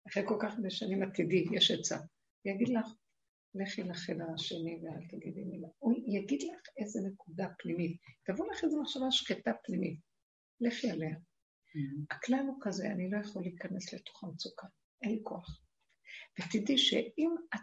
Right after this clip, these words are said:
Speaker 1: תלכי עם המקום הזה שאני מוסרת לך, כי לי אין כוח, אני בחוסר אונים,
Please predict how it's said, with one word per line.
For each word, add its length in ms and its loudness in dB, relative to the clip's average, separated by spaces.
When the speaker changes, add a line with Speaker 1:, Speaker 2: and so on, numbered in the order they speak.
Speaker 1:
תלכי 320 2
עם 100 4
המקום 240 0
הזה 140 -2
שאני 260 2
מוסרת 440 2
לך, 200 -2
כי 120 -2
לי 160 6
אין 160 4
כוח, 220 0
אני 140 2
בחוסר 580 -2
אונים, 380 0